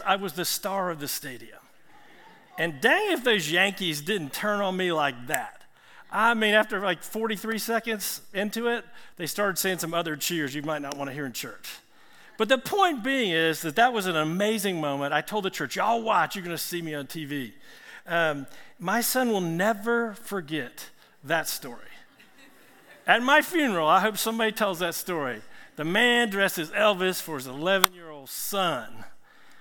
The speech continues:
That was cool. Now, today, we're diving into Acts chapter three.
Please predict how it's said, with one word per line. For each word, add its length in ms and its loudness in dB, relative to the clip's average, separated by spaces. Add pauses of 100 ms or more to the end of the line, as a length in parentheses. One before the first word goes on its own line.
(100)
That 120 -6
was 160 -8
cool. 400 -4 (800)
Now, 300 2
today, 720 2 (640)
we're 160 -2
diving 380 6
into 300 -2
Acts 360 4
chapter 460 -2
three. 440 -6